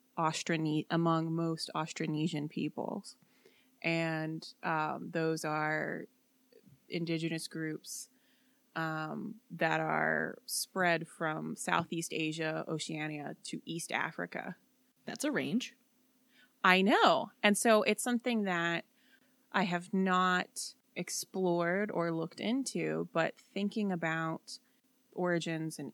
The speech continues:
Speaker 1: age and, and the things like that around when something started.
Speaker 2: Yeah.
Speaker 1: Um, if we think about, if,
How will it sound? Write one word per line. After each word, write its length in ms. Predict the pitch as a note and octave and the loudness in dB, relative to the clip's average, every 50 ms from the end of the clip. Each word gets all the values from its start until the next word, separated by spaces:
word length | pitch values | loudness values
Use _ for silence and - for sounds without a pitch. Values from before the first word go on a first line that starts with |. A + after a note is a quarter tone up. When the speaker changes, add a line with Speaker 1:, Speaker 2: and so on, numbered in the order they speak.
| _ - | _ 0
Speaker 1:
age 480 | F3+ F3 E3+ D#3+ D#3+ D#3 D#3 D#3 D#3 F3+ | 2 2 4 4 2 2 0 -2 -4 -4
and, 200 | D#3+ D3 B2+ A#2 | -6 -6 -4 -4
and 200 | D3+ D#3 D#3 D#3 | -4 -4 -4 -6
the 60 | D#3+ | -6
things 320 | E3 - E3+ D#3+ D#3 D3+ | -2 0 0 0 0 0
like 200 | D#3 D3 D3 - | -2 -6 -6 -4
that 240 | - E3 D#3 D#3 D3 | -2 0 0 0 0
around 540 | D3+ D3 D3+ D#3 D#3 D3+ D3+ D3+ D#3 D#3 - _ _ _ _ _ _ _ _ _ _ _ _ - F#3+ | -2 -2 -2 -2 -2 -2 -2 -2 -4 -4 -8 _ _ _ _ _ _ _ _ _ _ _ _ -6 0
when 260 | D#3+ E3+ E3 E3 E3 | 2 4 4 4 2
something 380 | F#3 F#3 E3 D#3+ - D#3+ D#3 | 2 2 0 0 -2 -6 -6
started. 640 | D#3+ - - - - E3 E3 E3 F3 G3+ B3 C#4 D4 - _ _ _ - | -6 -6 -4 0 2 2 4 4 2 2 0 0 -2 -6 _ _ _ -6
Speaker 2:
Yeah. 720 | - C#3+ D3 E3 F3+ F#3 F#3 F#3 F#3+ G3 F#3+ F3+ D#3 - - | -4 0 2 2 4 4 6 6 6 6 6 4 4 2 4
Speaker 1:
Um, 280 | - F#3 F3 E3+ D#3+ D#3 | 6 8 8 8 6 6
if 140 | E3+ - - | 4 6 6
we 100 | F#3 F3 | 6 6
think 240 | - G3+ F#3+ F3+ | 6 4 4 4
about, 400 | G3+ F#3 F#3 F3 E3+ E3 D#3+ - _ _ _ _ - | 4 4 6 6 6 6 4 0 _ _ _ _ -2
if, 120 | F3+ E3+ | -2 -2